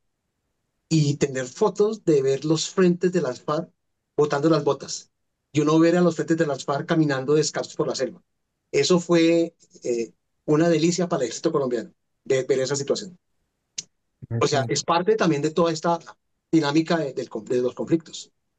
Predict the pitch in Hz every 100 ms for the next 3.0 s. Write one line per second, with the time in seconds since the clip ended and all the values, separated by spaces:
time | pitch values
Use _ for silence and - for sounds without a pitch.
0 | _ _ _ _ _ _ 165 151 143 139
1 | 131 123 151 143 131 123 - 131 131 139
2 | 139 127 127 139 - 151 127 120 151 143